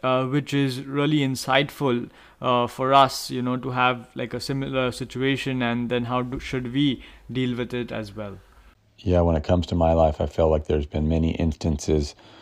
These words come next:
Speaker 2: where I've felt like I've been treated unjustly. I've been hurt by what someone said or done. And I would say that I'm pretty good at taking the high road. Um,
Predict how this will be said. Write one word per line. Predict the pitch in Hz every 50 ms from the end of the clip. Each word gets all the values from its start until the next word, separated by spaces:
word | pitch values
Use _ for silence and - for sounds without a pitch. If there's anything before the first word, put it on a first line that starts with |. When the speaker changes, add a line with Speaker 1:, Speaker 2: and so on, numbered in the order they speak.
| - - _ _ -
Speaker 2:
where | 82 82 82 80 73 67
I've | 69 76 78 73 -
felt | - - 80 76 73
like | 76 78 76
I've | 80 78 78
been | 82 76 76
treated | - - 85 80 80 76 73 -
unjustly. | - 78 80 78 73 78 76 73 - - - 82 78 78 71 71 - - - - - - - _ _ -
I've | 78 76 69 71
been | - 80 76 71
hurt | 76 - - 95 85 82 80 - - - _ - - - _ _ _
by | - 80 78 78 78 76
what | 71 76 80 76 -
someone | - 87 85 78 76 76
said | - - - - - 87 85 87 87 87 82 78
or | 73 76
done. | 78 76 82 82 82 85 85 87 92 95 - _ - - - _ _ _ _ _
And | - 90 90 90 90 87 85 85 85 - - _ _
I | - 90 90
would | 98 104 95
say | - 110 101
that | 98 92
I'm | 92 87
pretty | - - 104 101 95
good | 98 95 92
at | 85 -
taking | - 92 87 95 87
the | 82
high | 78 82 92 90 90
road. | 87 87 87 87 85 80 - - - - - - - - - - _
Um, | - - 87 85 85 85 85 80 78 80 78